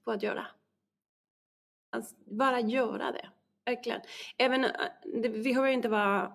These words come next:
um, börja på gymmet, men om man har tänkt att, men jag ska dricka mer vatten eller jag ska börja ta en promenad tio minuter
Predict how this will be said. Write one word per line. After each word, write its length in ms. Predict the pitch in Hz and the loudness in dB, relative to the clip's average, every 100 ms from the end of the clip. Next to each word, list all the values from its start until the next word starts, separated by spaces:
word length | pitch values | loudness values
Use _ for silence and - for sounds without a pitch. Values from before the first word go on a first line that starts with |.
| - | -2
um, 540 | 202 185 - 202 208 | 0 0 0 0 2
börja 260 | 202 208 202 | 4 4 2
på 100 | 202 | 0
gymmet, 460 | 196 254 226 233 | 0 0 2 0
men 180 | 240 233 | 0 0
om 100 | 226 | 2
man 200 | 226 220 | 2 2
har 160 | 202 226 | 2 0
tänkt 340 | 220 220 208 | -2 -4 -2
att, 100 | 196 | 0
men 180 | 226 247 | 0 0
jag 120 | 226 | -2
ska 380 | 190 - 214 202 | -4 -4 -2 0
dricka 340 | 196 226 226 214 | 2 0 2 0
mer 160 | 185 | 2
vatten 640 | 180 247 - - 262 254 | 2 0 -4 -2 0 0
eller 360 | 254 233 226 185 | 0 0 2 2
jag 140 | 165 | -2
ska 200 | 160 - | -2 -4
börja 240 | 196 196 196 | 0 2 0
ta 160 | 196 | 0
en 100 | 196 | 0
promenad 600 | 190 196 196 208 233 233 - | 0 2 4 4 2 0 -2
tio 180 | 233 | 0
minuter 480 | 226 220 214 214 196 | 2 2 2 0 0